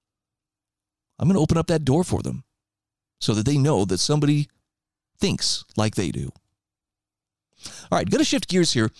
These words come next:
This is a new essay from Paul Rosenberg. Got this one, uh, just a couple of days ago. "Have you asked an interesting question today?"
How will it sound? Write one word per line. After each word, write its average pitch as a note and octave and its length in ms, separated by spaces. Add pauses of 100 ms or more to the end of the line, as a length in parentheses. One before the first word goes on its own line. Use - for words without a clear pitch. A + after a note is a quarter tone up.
(360)
This D4 220
is G3+ 160
a E3+ 80
new G3 340
essay D3+ 320
from B2 220
Paul F3 300
Rosenberg. A#2+ 580
Got D#3 180
this - 180
one, C3+ 300
uh, G2+ 80
just A2+ 200
a - 40
couple C3+ 240
of D#2 80
days G2 240
ago. B1 300 (800)
"Have A3+ 260
you A3+ 180
asked C#3 340
an G#2+ 100
interesting B2+ 420
question B2 420
today?" C2+ 400